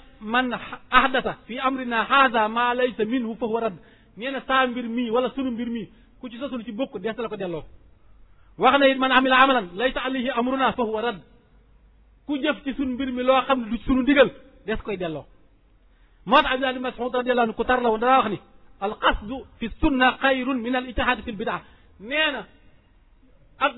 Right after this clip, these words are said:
jublu di def lu tuuti te teg ko ci sunna moo gën lu baree bari lu tegu ci bid'a. Te mooy li ma doon junj léegi ci njëlbeen. Maanaam mooy wér di yi fanaanoo kurus te mënoo ñaan dara mu nangu. Loolu jéemoon a jaamu yàlla, jaamu yàlla gu sell gu tuuti rek,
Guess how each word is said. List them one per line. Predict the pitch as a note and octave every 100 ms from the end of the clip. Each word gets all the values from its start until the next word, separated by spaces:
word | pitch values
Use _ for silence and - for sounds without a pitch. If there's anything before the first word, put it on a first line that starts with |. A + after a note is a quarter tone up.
| A#3+
jublu | C#4 A#3+
di | G#3 D#4
def | C#4
lu | C#4
tuuti | - D#4 D#4 C#4
te | -
teg | -
ko | -
ci | -
sunna | C4+ C4
moo | A#3+ C#4
gën | C4+ C4+
lu | B3+
baree | B3+ C#4 C4+
bari | C4
lu | B3
tegu | A#3+ A3
ci |
bid'a. | G#3+ G#3 D3+ _ _ _
Te | G#3
mooy | C4 B3+
li |
ma | B3
doon | A#3+
junj | A3+ A#3+
léegi | A3+ F#3+
ci | A3
njëlbeen. | A3 G3+ E3 - - _ _ _ -
Maanaam | G3+ B3+ B3
mooy | B3 B3+ - _ _ _ _ _
wér | E3 A#3+ A#3+ A3
di | A#3
yi | A#3
fanaanoo | - B3+ A#3+ A#3+ A#3
kurus | A3+ B3+ B3+ -
te | B3+ C4+ -
mënoo | E3 G#3 C4 A#3
ñaan | A3 G#3+
dara | G3 A#3+
mu | A3
nangu. | G3+ D3+ - _ _ _ _ _ _ _ _ _ _ _ _ _ _ - F#3+
Loolu | D4 D4 A#3+
jéemoon | A#3 D4+ C#4+ C4+
a | C4+ - G3+
jaamu | C#4 C#4
yàlla, | C4 A#3
jaamu | B3 B3
yàlla | A#3 G#3
gu | F3+
sell | B3+ B3
gu | A3
tuuti | A#3 C4+ A#3
rek, | A3